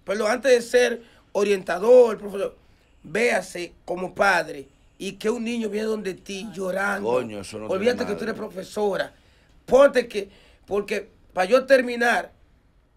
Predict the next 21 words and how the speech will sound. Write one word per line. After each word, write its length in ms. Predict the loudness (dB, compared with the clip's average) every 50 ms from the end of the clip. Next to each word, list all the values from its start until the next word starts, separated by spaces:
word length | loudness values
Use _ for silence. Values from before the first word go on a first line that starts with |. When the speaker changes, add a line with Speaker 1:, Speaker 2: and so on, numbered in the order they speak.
| _ _ _ _ _ _ _ -14
Speaker 1:
y 120 | -12 -10
siempre 520 | -10 -6 0 2 4 6 4 6 4 4 2
lo 80 | 2 2
voy 160 | 0 0 2
a 100 | 2 2
recordar, 840 | 2 0 -2 -4 -4 -4 -2 0 0 0 2 2 2 2 0 -2 -6 -14 _ _ _ _ _ _ _ _ _ _ _ _
y 160 | -8 -6 -4
los 240 | -2 -2 -4 -4 -8
niños, 520 | -8 -6 -4 -4 -2 -2 -2 -2 -4 -4
señores, 760 | -4 -4 -4 -4 -2 -2 -2 -2 -2 -4 -4 -6 -10 -14 -20 _ _ _ _
son 360 | -16 -10 -4 -2 -2 -2 -2 -2
niños. 580 | -4 -4 -4 -4 -6 -6 -8 -8 -10 -12 -16 _ _ _ _ _ _ _ _ _ _ _ _ _ _ _ _ _ _ _ _ _ _ _ _ _ _ _ _ _ -4
En 200 | -4 -2 0 2
estos 260 | 0 2 4 4 4
días 140 | 4 4 2
me 100 | 2 0
dijo 140 | -2 -2 -2
la 120 | -2 -2
ñoña, 380 | 0 2 4 4 4 4 0 -2
"Quiero 340 | -4 -4 -2 -2 0 0 0
ir 220 | 0 0 -2 -4